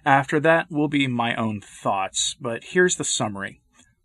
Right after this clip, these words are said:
A couple of weeks ago, the Vatican released a statement regarding the form of baptism, stating that using a community form of baptism was not valid.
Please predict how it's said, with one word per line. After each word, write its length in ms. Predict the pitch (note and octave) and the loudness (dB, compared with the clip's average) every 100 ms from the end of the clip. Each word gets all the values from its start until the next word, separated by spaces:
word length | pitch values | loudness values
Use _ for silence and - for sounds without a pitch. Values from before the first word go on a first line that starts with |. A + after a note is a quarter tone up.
| _ _ | _ _
A 40 | - | 0
couple 260 | A3 G#3+ | 2 2
of 140 | F3+ B2+ | 2 2
weeks 220 | A#2+ - | 2 0
ago, 200 | G#2+ A2 | -2 -2
the 100 | C#3+ | 0
Vatican 600 | C3 C3 C3 - D3 D3 | 4 2 2 -4 -6 -4
released 300 | C3+ C3+ - | -2 -2 -2
a 40 | |
statement 460 | C3+ - C#3 - B2 | -2 2 2 4 2
regarding 520 | C#3+ B2+ A#2 A2+ B2 C#3+ | 0 2 2 0 -6 -6
the 80 | C#3+ | -8
form 260 | - G#2 | -6 -10
of 120 | G#2+ | -2
baptism, 560 | D3 C#3 - G#2+ F#2+ - - - - _ | 6 6 4 -8 -12 -16 -20 -20 -20 _
stating 520 | - - - D#3 E3 E3 | -6 -2 4 4 4 2
that 160 | D3+ | 0
using 280 | B2 A#2+ B2 | -2 -2 -2
a 80 | A#2+ | -4
community 600 | - A#2 A#2+ B2+ A#2+ B2+ | -4 -4 0 0 0 -4
form 240 | - G2 | -4 -10
of 120 | G#2 | -8
baptism 640 | G#2 G2+ - - G#2 A2 A2 | -4 -4 -4 -12 -10 -10 -10
was 260 | G2 G2+ A2+ | -10 -10 -12
not 300 | G2 G2 B2 | -10 -10 -6
valid. 460 | A#2 A2 G2 F#2+ | -4 -4 -6 -10